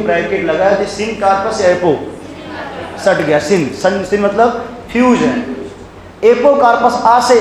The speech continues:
अलग अलग है, ध्यान देना। बाकी सिंपली आएंगे हम लोग बेटा, यहाँ फैमिली में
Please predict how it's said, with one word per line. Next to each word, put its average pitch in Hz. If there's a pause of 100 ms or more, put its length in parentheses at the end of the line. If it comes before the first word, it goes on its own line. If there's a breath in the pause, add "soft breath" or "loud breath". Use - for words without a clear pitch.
अलग 233
अलग 185
है, 202
ध्यान 139
देना। 135 (420)
बाकी 190
सिंपली 254
आएंगे 220
हम 202
लोग 202
बेटा, 196
यहाँ 190
फैमिली 190
में 202